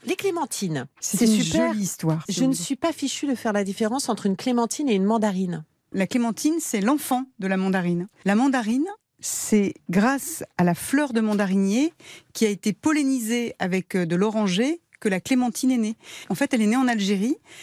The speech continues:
Speaker 2: dans le potager du père Clément. C'est pour ça qu'elle a pris le nom de clémentine et elle a traversé ensuite la Méditerranée pour aller jusqu'en Corse. C'est pour ça que nos clémentines, les meilleures qu'on ait,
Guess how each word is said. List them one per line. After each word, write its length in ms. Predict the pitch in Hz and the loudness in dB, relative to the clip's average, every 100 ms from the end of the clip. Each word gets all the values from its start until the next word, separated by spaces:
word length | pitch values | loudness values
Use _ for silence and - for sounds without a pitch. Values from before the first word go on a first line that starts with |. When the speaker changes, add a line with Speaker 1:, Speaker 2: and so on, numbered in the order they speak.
| - | -2
Speaker 2:
dans 120 | 196 | 2
le 100 | 208 | 2
potager 520 | 196 320 302 247 233 | 2 0 0 0 -2
du 120 | 254 208 | -2 0
père 280 | 294 277 | 0 -2
Clément. 320 | - 247 220 311 - | 0 0 2 -2 -6
C'est 160 | - 208 | -8 -8
pour 160 | 214 | -6
ça 160 | - 311 | -4 -2
qu'elle 160 | 320 240 | 0 -4
a 60 | |
pris 200 | - - | -2 0
le 80 | 233 | 2
nom 220 | 226 240 | 2 2
de 80 | 226 | 0
clémentine 560 | 196 220 208 185 269 359 370 - _ | 0 0 0 0 0 0 -4 -12 _
et 80 | 196 | 0
elle 100 | 190 | 0
a 80 | |
traversé 560 | 185 - 285 262 - 254 | -2 -2 0 0 -2 -2
ensuite 480 | 233 - 233 214 - | -2 -2 -4 -2 -2
la 160 | 170 | 2
Méditerranée 640 | 170 180 175 202 185 247 311 | 2 2 2 0 2 2 0
pour 180 | 226 | 0
aller 160 | 196 262 | 0 0
jusqu'en 320 | 247 233 247 | -2 -2 -4
Corse. 260 | 233 226 - | 0 -2 -2
C'est 120 | - | -6
pour 200 | - 214 | -6 -6
ça 200 | - 349 | -2 -2
que 120 | - | 2
nos 140 | 233 220 | 0 2
clémentines, 540 | 233 208 190 - 311 381 - - - - | 0 0 -2 0 -2 -2 -12 -20 -20 -4
les 100 | 185 | 2
meilleures 520 | 196 254 262 254 262 | 4 4 2 0 -2
qu'on 240 | - 208 202 | -4 -2 0
ait, 200 | 285 | 0